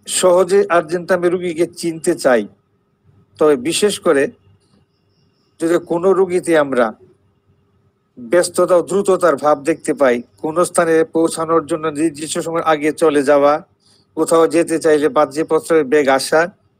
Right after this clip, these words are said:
সব বিষয়ে আ-, আশ-, অমঙ্গল আশঙ্কা করা, খোলা বাতাসের আশঙ্কা করা, মিষ্টি ও লবণের প্রতি বিশেষ আকাঙ্ক্ষা, অত্যধিক খিটখিটে মেজাজ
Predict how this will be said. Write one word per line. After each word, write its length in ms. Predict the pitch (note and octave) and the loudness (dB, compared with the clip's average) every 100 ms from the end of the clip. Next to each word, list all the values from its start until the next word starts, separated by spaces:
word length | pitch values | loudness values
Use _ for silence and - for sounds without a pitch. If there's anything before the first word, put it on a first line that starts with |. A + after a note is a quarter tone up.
| _ _ _ | _ _ _
সব 420 | - - E3 E3 C#3 | -8 -2 2 2 0
বিষয়ে 320 | D#3+ - D#3+ | -4 2 2
আ-, 160 | D3 C#3+ | 2 0
আশ-, 220 | D3+ - - | -2 -4 -6
অমঙ্গল 440 | D#3+ D#3 D3+ D3 D3 | -8 -6 -6 0 0
আশঙ্কা 380 | C#3 E3 F3 | 0 -2 -2
করা, 340 | E3 E3+ E3+ F3+ - _ _ _ - | 0 2 2 -2 -8 _ _ _ -6
খোলা 240 | - D#3+ | 0 2
বাতাসের 520 | D3 D3 D#3 D3 E3 D3+ | 4 2 2 -2 -2 0
আশঙ্কা 460 | C#3+ E3 D#3 E3+ | -2 -4 -4 -2
করা, 320 | D#3 E3 F3+ G#3 _ _ _ _ C#3+ | 0 0 0 -4 _ _ _ _ -10
মিষ্টি 400 | E3 E3+ - D#3+ | -6 -6 0 2
ও 80 | |
লবণের 340 | D3+ E3 E3+ D#3 | 4 2 2 0
প্রতি 220 | D#3 C#3 | -4 -6
বিশেষ 340 | C3+ C#3 D#3+ | -6 -4 -2
আকাঙ্ক্ষা, 580 | D#3 D3 E3 D#3+ E3+ F3 A3+ _ _ | -2 -2 -6 -4 -2 -2 -4 _ _
অত্যধিক 520 | E3 D#3 - C#3+ D3 | -4 -4 -4 -4 -6
খিটখিটে 460 | - D#3 - D#3 E3 | -10 -14 -12 -12 -8
মেজাজ 520 | D#3 E3 F3 F#3+ - | -4 0 2 0 -2